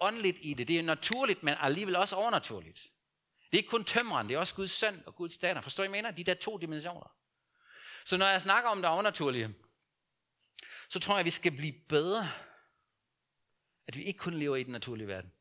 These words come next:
men også er mere bevidste om den usynlige verden. Og det skal du, fordi du er født ind i det. Du lever i begge verdener.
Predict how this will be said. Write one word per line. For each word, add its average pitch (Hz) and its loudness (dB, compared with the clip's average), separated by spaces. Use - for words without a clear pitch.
men 127 -6
også - -8
er 117 -4
mere 120 -6
bevidste 110 -10
om 120 -10
den 147 -4
usynlige - -10
verden. - -12
Og 165 -8
det 202 -2
skal - -8
du, 285 -6
fordi 190 -6
du 220 -6
er 220 0
født 220 -6
ind 269 -4
i 262 -4
det. 104 -10
Du 175 -4
lever 254 4
i 156 0
begge 117 0
verdener. 95 -2